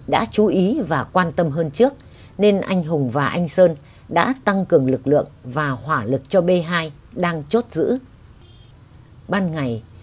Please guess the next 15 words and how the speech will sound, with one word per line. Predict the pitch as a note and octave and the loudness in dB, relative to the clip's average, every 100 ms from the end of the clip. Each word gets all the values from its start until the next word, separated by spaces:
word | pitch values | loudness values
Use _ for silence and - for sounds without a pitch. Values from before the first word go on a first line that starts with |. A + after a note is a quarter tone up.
| - - | -16 -6
những | E3 - C4 | -4 0 0
hàng | - F3 C3+ A#2+ | 0 -6 -6 0
cây | F#3+ F3+ | 0 2
đào | D#3 C#3 | 0 -2
lộn | B2+ C#3 - | 0 0 0
hột | C3 A#2+ - - - - | -2 -2 -4 -20 -20 -4
cũng | F#3 G#3 C#4+ - | -2 0 0 -2
tạo | F3 A2 | -6 -4
được | D3 C#3+ - C#3 | 2 2 0 -4
một | D3 C#3+ - | -2 -2 -4
khoảng | E3 C#3 G2+ | -6 -4 -2
râm | B2+ F#3 F3 | 2 2 2
mát, | B3 D#4+ - - - - | -2 -4 -14 -20 -20 -6
che | G3+ F3+ | 0 0
chắn | F3 D#3+ F#3 | -2 -4 -4